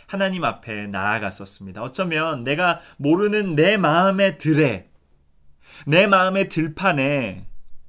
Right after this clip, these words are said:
엎드려져 있는 죄가 있을 수 있습니다.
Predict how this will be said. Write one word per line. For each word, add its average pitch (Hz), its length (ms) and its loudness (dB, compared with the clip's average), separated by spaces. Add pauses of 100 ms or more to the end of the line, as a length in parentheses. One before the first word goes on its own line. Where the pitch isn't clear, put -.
(240)
엎드려져 180 680 2
있는 160 280 -4
죄가 139 420 0
있을 147 280 -4
수 151 260 -6
있습니다. 113 600 -10